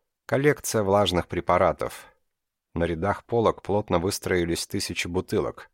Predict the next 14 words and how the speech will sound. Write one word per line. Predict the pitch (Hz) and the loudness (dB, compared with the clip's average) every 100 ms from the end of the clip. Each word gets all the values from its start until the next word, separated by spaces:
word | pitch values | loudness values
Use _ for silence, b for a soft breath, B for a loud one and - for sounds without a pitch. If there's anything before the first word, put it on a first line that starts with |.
| _ B B B B B _ - | _ B B B B B _ -2
Пирс | 101 82 85 | 0 0 -2
направил | 82 87 82 80 | 0 2 2 0
пистолет | - 80 - 82 110 - - - | -2 -4 0 0 -2 -8 -16 -6
и, | |
нажав | 90 95 110 - | -2 0 0 -2
на | 95 | -2
бегу | 90 87 | 0 0
на | 98 | 0
спусковой | - 87 - 85 85 | -2 -6 -2 0 0
крючок, | - 90 - 110 - - - | -2 -6 -2 -2 -2 -18 -8
прострелил | 98 - 92 90 92 98 | -6 -4 -2 0 0 -2
всю | - 87 | -6 -4
длину | 85 85 85 | -2 0 0
полок. | - 87 69 65 - | 0 0 0 -4 -12